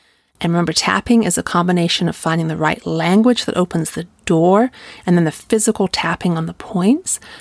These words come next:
to help release the tension. The second thing I want to say is that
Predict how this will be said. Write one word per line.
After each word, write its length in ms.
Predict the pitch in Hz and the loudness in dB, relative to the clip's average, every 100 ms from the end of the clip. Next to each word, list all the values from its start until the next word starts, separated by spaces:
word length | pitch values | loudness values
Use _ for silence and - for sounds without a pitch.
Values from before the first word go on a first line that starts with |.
| - | -8
to 120 | - 190 | -4 0
help 300 | 180 - 175 | 0 -2 -4
release 260 | 160 160 | -4 -4
the 100 | - | -4
tension. 540 | - 151 160 - - 175 _ _ _ _ _ _ _ _ _ _ _ _ | -6 -8 -6 -6 -8 -12 _ _ _ _ _ _ _ _ _ _ _ _
The 120 | - 185 | -2 0
second 420 | - 311 370 254 | 2 0 2 2
thing 160 | 190 | 2
I 60 | 175 | 2
want 160 | 170 165 | 0 0
to 60 | |
say 360 | 165 180 165 160 | -2 -2 -2 -4
is 200 | 175 - | -6 -2
that 360 | 180 170 185 | 0 0 -4